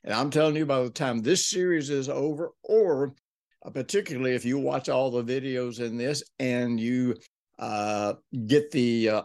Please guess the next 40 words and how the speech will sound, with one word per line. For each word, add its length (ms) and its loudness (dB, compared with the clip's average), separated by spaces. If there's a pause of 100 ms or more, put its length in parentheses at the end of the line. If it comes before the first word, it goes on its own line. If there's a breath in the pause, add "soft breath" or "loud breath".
audio 320 4
message 460 -2
that, 300 -2
that 180 -4
goes 240 0
along 380 2
with 160 2
this, 340 -2 (480)
I'm 200 0
telling 240 2
you, 220 4
not 200 0
only 220 -2
are 40 2
your 260 2
eyes 420 -2
going 300 -2
to 120 -4
be 200 -4
opened 480 -4
about 340 -2
righteousness 920 -2
and 160 -8
faith 340 2
righteousness, 720 -2
but 340 0
it 240 2
is 260 2
going 400 0
to 140 -6
be 280 2
such 340 -4
a 160 0
blessing 580 -2
and 160 -6
such 320 -4
a 80 0
help 300 0
to 100 -4
you. 140 -2